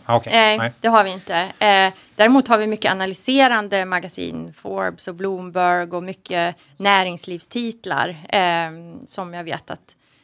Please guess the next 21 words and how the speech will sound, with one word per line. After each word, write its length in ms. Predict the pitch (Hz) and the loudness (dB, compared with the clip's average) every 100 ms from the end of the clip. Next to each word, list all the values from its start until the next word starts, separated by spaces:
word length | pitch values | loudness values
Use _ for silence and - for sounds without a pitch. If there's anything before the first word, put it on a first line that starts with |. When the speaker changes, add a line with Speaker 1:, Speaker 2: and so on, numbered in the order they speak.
| _ | _
Speaker 2:
eh, 340 | - 175 165 - | -10 -8 -8 -10
många 260 | 175 165 | -14 -14
som 160 | 165 165 | -14 -16
följer 220 | - 165 | -16 -18
börsen 280 | 160 165 - | -16 -16 -14
och 80 | 185 | -16
så 120 | 143 | -16
tycker 320 | 147 175 - 90 | -18 -20 -18 -14
är 200 | 92 - | -12 -12
analyserande 580 | 175 165 160 - 147 165 | -12 -14 -14 -14 -14 -16
artiklar 340 | - 175 170 | -18 -16 -16
om 60 | 165 | -14
företagsledare 840 | 165 147 160 - 143 143 - - | -14 -16 -18 -16 -16 -14 -16 -16
och 80 | 147 | -18
olika 220 | 156 - | -18 -20
trender 320 | 156 147 147 - | -18 -16 -16 -18
i 80 | |
samhället 500 | - - 156 - - | -20 -20 -20 -20 -20
och 60 | - | -20
sådär. 280 | - - 240 _ _ _ _ _ | -16 -14 -14 _ _ _ _ _
Ehm, 680 | - 185 175 175 175 170 | -4 -4 -4 -12 -18 -20